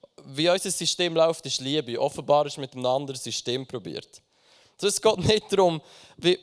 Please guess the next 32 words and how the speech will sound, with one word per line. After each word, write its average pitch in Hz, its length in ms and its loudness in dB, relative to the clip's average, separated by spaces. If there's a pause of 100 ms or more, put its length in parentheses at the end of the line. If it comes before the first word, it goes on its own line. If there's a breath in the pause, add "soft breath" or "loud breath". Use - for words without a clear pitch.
(340)
dass 170 160 2
du 180 100 0
alles 180 300 4
kannst 151 200 0
weggeben, 165 380 2
dein 170 260 0
Leben 165 100 0
ablegen 156 540 0
für - 140 -12
dich, 156 440 2
damit 135 300 -2
du 156 140 0
gut 151 320 -2
bist, 135 180 -6
für 135 120 -8
irgendetwas 151 560 -2
anderes, 139 500 -2
ausser 147 340 0
Liebe. 139 460 -4 (380 loud breath)
Es 139 120 0
geht 180 200 2
in 175 80 -2
dem 170 180 2
Ding, 170 240 0 (160)
das - 180 -8
Fundament 175 540 0
ist 156 140 0
immer 165 160 0
die - 80 -14
Barmherzigkeit 151 880 0
von - 180 -8
Gott, 139 340 2